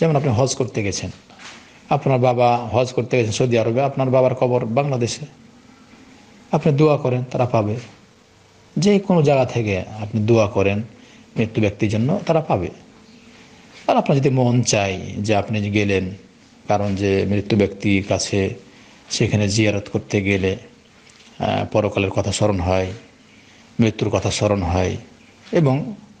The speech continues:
দোয়া করা হয়, আপনি যেতে পারেন। তবে একা একা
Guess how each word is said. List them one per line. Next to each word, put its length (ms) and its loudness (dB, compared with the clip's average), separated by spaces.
দোয়া 280 4
করা 240 0
হয়, 200 -2
আপনি 200 0
যেতে 200 2
পারেন। 220 0
তবে 300 0
একা 280 -2
একা 300 -4